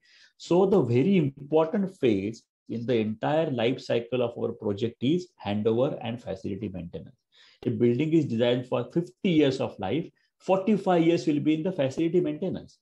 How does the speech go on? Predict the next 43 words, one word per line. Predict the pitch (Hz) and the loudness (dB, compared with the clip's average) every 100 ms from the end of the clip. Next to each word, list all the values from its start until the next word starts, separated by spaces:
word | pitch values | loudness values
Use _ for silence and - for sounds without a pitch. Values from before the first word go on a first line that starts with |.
| _ _ _ _ _ | _ _ _ _ _
So | - 175 139 127 151 | -2 2 4 4 2
when | 123 123 | 0 0
we | 147 165 | 0 0
do | 151 185 | 0 -2
pre-construction | 175 202 214 165 139 143 135 139 | -2 -4 0 -2 -2 -4 -4 -4
and | 123 113 | -8 -8
construction, | 98 - - - 143 180 - _ _ - | -12 -14 -20 -6 -4 -4 -8 _ _ -2
we | 139 | -2
should | 143 190 190 - | 2 0 0 0
think | 226 226 - | 2 2 2
of | 123 156 180 | 0 0 -4
what | 98 104 135 156 226 | -6 -2 -2 -2 -4
is | 226 - | -4 2
going | 175 180 | 2 2
to | 180 | 0
happen | 156 139 143 175 165 | -2 -2 -2 -4 -4
to | 156 | -4
this | 139 135 | -2 -2
building | 110 120 113 160 202 - _ _ | -2 -6 -4 -6 -8 -12 _ _
in | 143 131 - _ | -2 -2 -6 _
next | 135 139 - | -4 -4 -8
forty-five | 123 120 151 139 139 131 | -6 -4 -4 -2 -2 0
years | 156 190 - - | 4 4 2 -4
and | 120 117 | -4 -2
design | 117 123 | 0 0
accordingly. | 104 87 82 - - - _ _ _ _ _ _ _ _ _ _ | -2 -8 -12 -14 -20 -20 _ _ _ _ _ _ _ _ _ _
And | 139 139 | -2 0
this | 190 | 0
is | 190 | 0
a | |
basic | 139 147 - 196 - | 2 2 0 -4 -2
problem | 156 175 139 113 | -2 0 2 2
which | 123 143 127 | 0 -4 -4
we | 139 | -4
never | 104 131 - | -2 -4 -2
ad-, | 107 - _ | -4 -4 _
very | 127 160 107 | 2 4 4
rarely | 117 170 180 190 | 4 4 2 0
we | 170 175 | 2 0
address | 117 113 107 131 123 | 2 -2 -2 -8 -6
in | 113 | -8
our | 98 | -8
design. | 85 82 | -8 -14